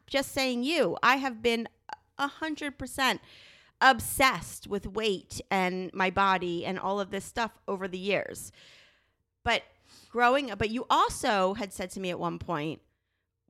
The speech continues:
you know, with your dad, like, "Oh, yeah, he has, he just has that dad stomach, that dad body. That's okay."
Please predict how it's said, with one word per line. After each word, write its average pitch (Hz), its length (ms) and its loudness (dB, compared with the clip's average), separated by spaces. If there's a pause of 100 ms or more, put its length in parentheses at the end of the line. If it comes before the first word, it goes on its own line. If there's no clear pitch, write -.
(120)
you 220 140 -6
know, 175 180 2
with 175 220 -4
your 185 100 -2
dad, 190 460 4
like, 165 260 -2
"Oh, 262 220 6
yeah, 175 340 8
he 190 140 0
has, 190 200 -2
he 254 140 -2
just 226 200 -4
has 202 180 -2
that 151 300 -4
dad 156 420 0
stomach, 147 480 -6
that 147 180 -6
dad 156 340 -2
body. 151 300 -2
That's 294 260 -2
okay." - 560 -6